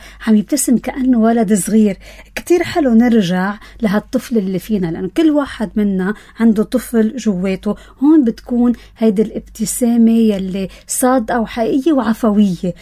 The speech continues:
هالقد نابعة من القلب. في عنا غير أنواع ابتسامات، عنا الابتسامة السخرية، وهيدي من أسوأ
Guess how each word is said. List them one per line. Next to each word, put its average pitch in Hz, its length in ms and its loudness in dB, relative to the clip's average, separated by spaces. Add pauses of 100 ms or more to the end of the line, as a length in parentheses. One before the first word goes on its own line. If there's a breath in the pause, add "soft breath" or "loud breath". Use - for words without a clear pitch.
(160 loud breath)
هالقد 240 420 0
نابعة 208 680 0
من 196 100 -2
القلب. 160 380 -8 (380 loud breath)
في 359 300 0
عنا 269 540 2 (180)
غير 269 320 0
أنواع 220 460 0 (120)
ابتسامات، 185 600 -8 (140)
عنا 277 160 6
الابتسامة 220 800 -2
السخرية، 190 680 -12 (460 soft breath)
وهيدي 233 280 0
من 196 200 -2
أسوأ 208 440 -2